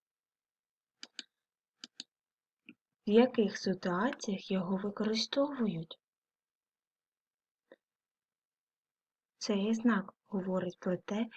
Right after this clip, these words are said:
що потрібно мовчати і слухати. І використовують його на визначних конференціях або,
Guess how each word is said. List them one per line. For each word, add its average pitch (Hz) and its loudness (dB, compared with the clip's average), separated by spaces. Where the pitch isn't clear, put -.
що - -2
потрібно 196 -2
мовчати 185 -2
і 208 -2
слухати. 220 4
І 220 6
використовують 202 4
його 185 0
на 214 2
визначних 190 0
конференціях 190 0
або, 170 0